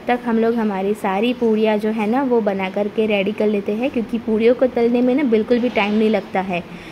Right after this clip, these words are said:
बस अंदर ऑयल के अंदर डाला, एक साइड से फूली, दूसरी तरफ पलट दी और बस बन गई हमारी पूड़ियाँ। तो बस इतना ही टाइम लगता है।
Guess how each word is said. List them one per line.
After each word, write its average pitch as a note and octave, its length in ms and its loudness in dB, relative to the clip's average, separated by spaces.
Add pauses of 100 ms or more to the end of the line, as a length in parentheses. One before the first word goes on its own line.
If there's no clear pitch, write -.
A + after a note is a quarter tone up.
(280)
बस B3 200 2
अंदर C#4 280 4
ऑयल A#3+ 180 4
के C#4 140 0
अंदर C4+ 200 4
डाला, B3 440 2 (360)
एक A#3 140 2
साइड A3+ 240 2
से A#3 140 4
फूली, A#3+ 420 4
दूसरी A#3 340 2
तरफ G3+ 380 -2
पलट F#3+ 220 0
दी D#4 240 6
और G3 240 0
बस A#3 320 2
बन G#3+ 260 2
गई B3+ 200 4
हमारी G3 380 -2
पूड़ियाँ। A#3+ 520 2
तो A#3 180 -4
बस A3+ 260 2
इतना A3 220 -2
ही A3+ 120 2
टाइम G3 260 0
लगता F#3 300 -4
है। F3+ 240 -6